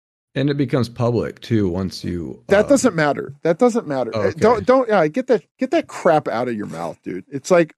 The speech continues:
Speaker 2: "Oh, women don't come forward because they have," no, nobody, when has anyone ever said, "You got raped? Ha ha!
Speaker 1: <laughs>
Speaker 2: Ha ha! Ha ha ha! You stupid." No one's ever done that. Everyone has always sided with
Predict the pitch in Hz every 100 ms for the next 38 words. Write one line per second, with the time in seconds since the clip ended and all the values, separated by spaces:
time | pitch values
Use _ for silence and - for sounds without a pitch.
0 | - 220 226 180 _ - 175 202 285 359
1 | 320 302 214 247 202 - 190 240 208 147
2 | 175 185 202 202 202 214 208 220 240 190
3 | 202 277 277 311 196 233 339 381 262 269
4 | 302 349 311 277 208 233 254 254 220 -
5 | - 202 330 330 339 311 - 226 277 302
6 | 320 - - - - 339 339 339 330 -
7 | 359 294 277 - 123 117 - - 359 330
8 | - 381 403 - - 320 - 392 - -
9 | - 392 - 392 381 - 285 285 247 320
10 | 381 330 - - 370 311 - 214 285 320
11 | - 214 247 190 226 196 - _ _ -
12 | 214 294 311 320 220 196 220 277 - 233
13 | 208 226 196 151 160